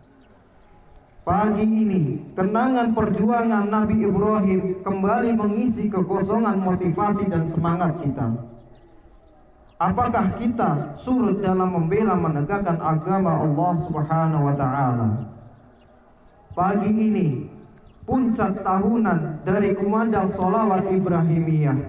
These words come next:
yang senantiasa kita lantunkan dalam solat-solat untuk meraih fadilahnya. Allahumma salli Muhammad, Allahumma salli ala Muhammad wa ala ali Muhammad, kama sallaita ala Ibrahim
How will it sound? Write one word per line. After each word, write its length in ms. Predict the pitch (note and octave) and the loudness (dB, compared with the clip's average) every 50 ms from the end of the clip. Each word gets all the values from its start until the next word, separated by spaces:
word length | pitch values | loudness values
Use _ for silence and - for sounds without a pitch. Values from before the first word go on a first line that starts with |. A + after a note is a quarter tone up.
| - - - - - - - - - - - - E3 | -10 -14 -18 -20 -20 -20 -20 -20 -20 -20 -20 -6 -2
yang 160 | F3+ F#3 F#3 | -2 0 0
senantiasa 800 | F3+ F#3 F#3 F#3 F#3+ F#3 F#3 F#3 G#3+ A3 A3 G#3 F#3+ G3+ F#3 F#3+ | 0 0 0 0 2 0 0 0 0 0 0 0 0 0 0 0
kita 320 | G3 F#3+ F#3 F#3+ F#3+ F#3+ | 0 0 0 0 2 2
lantunkan 680 | F#3 F3+ F#3 F3+ F3+ A3+ A3+ A3 A3 G#3 F#3+ F3+ F3 E3 | 2 2 0 -2 -2 0 0 0 0 0 0 0 0 0
dalam 320 | F3 F3 F3 E3+ E3+ E3+ - | 0 0 2 0 0 -2 -2
solat-solat 880 | - F3+ F3 E3+ D#3+ D#3+ - - G3+ G#3 G3 F3 D#3 D3+ - - - - | -2 0 0 0 0 -2 -4 -2 -2 0 0 2 2 0 -2 -4 -4 -4
untuk 320 | F#3 F3+ F3 F#3 F#3 - | -2 -2 0 0 -2 0
meraih 460 | F3+ E3 D#3+ F3 F#3 F3+ E3+ D#3+ D3 D3 | 0 0 2 2 2 2 2 2 2 2
fadilahnya. 880 | D#3 D3 C#3+ C#3+ C#3+ C#3 C3 B2+ B2+ - B2+ A#2+ A#2 A2 G#2+ - - - - - - - - - - - - - - - - E3 | 0 0 0 0 0 0 0 0 0 -2 -2 -2 -2 -2 -2 -4 -8 -14 -18 -20 -20 -20 -20 -20 -20 -20 -20 -20 -20 -10 -4 -2
Allahumma 800 | F3+ F#3 F#3+ F#3+ G3 G3+ G3+ G3 F#3 E3+ G3+ G3 G3+ G3+ G3 F#3+ G3+ | 0 0 2 0 0 0 2 2 2 2 2 0 0 0 0 -2 -2
salli 400 | - G#3 G3+ G3 G3+ G3+ G3 G3 G3+ G3+ | -2 -2 -2 -2 0 0 0 0 0 0
Muhammad, 760 | G3 G3+ G3 - A3 A3 A3 G3 F3+ E3 D#3+ D#3 - - - - - - - | 0 0 0 0 0 0 0 0 0 0 0 0 -2 -6 -10 -12 -16 -10 -4
Allahumma 640 | - F#3 G#3 G#3 G3+ G3 G3 G3+ G3+ G3+ G3 G3 G3 | -2 -2 0 0 0 0 0 0 0 0 0 -2 -2
salli 320 | G3 G3+ G3+ G3+ G3+ G3+ | -2 -2 -2 0 0 0
ala 400 | G3+ F#3+ G3 G3 G3 G3+ G3+ G3+ | 2 2 0 0 0 0 0 0
Muhammad 720 | G3+ G3+ G3+ G3+ G#3+ A3 A3 F#3+ F#3 E3 D#3 D3+ D#3+ - - - - - - D3 | -2 -2 -2 0 0 0 0 0 0 0 0 -2 -2 -6 -10 -14 -18 -12 -4 -2
wa 240 | E3 F3 - F3+ | -2 0 0 2
ala 460 | F#3 F#3 F#3 F#3 F#3+ - G#3+ A3+ A3 A3 | 2 2 2 2 0 0 0 0 2 2
ali 160 | G#3+ F#3+ F#3+ | 2 2 2
Muhammad, 800 | F#3 F#3 F3+ F3 F#3 F#3+ F#3 F3 E3+ D#3+ D#3 D3+ D3+ D3+ - - - - - - - | 2 2 2 2 2 0 0 0 0 0 0 0 -2 -4 -8 -12 -16 -20 -16 -6 -2
kama 420 | F#3 G3 F#3+ G3 F#3+ F#3 F#3+ F#3 F3+ | -2 0 0 0 0 2 2 0 0
sallaita 760 | - F#3+ F#3+ F#3+ G#3+ G#3+ A3+ G#3+ G3+ G3+ F#3 F3 E3+ E3+ F3 | 0 0 0 2 2 2 0 0 0 0 0 0 2 0 0
ala 240 | F3 F3 F3 F3 E3+ | 0 2 2 2 2
Ibrahim 760 | F3 E3+ D#3+ E3 F3 F3+ F3 E3 D#3 D#3 D3+ C#3 - - - | 2 0 0 2 0 2 2 2 2 2 2 0 0 -2 -6